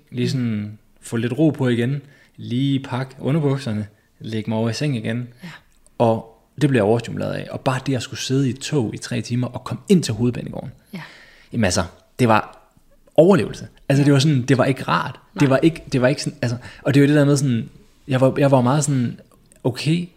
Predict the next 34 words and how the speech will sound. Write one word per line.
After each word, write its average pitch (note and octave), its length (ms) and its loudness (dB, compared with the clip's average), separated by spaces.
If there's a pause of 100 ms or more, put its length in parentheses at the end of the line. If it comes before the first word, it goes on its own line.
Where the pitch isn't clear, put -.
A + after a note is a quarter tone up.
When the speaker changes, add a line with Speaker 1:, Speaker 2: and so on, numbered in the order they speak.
Speaker 1:
Altså, A2 160 0
jeg, A#2 100 4
for A#2 80 -2
måneder C#3+ 280 4
siden, A#2 240 0
der C3 60 2
havde A#2 200 0
jeg G2+ 100 2
løbet B2+ 280 2
en G#2 80 -2
fem C#3+ 200 -2
kilometer - 360 -8
på - 140 -6
nitten A#2 280 2
minutter G#2+ 340 2
et G2+ 140 -2
eller G#2 140 -6
andet, G#2 220 -4
og A2 140 -2
nu C#3 120 4
kunne B2 200 0
jeg - 80 0
ikke C#3 200 -2
engang A2 460 -4
gøre A#2+ 360 0 (340)
ting, - 320 -2 (260)
jeg G#2 120 0
havde G2+ 320 0 (600)
taget B2 240 2
for A#2 100 -6
givet C#3 400 4
hele C3 280 2
mit A2+ 160 -2
liv. E3+ 220 2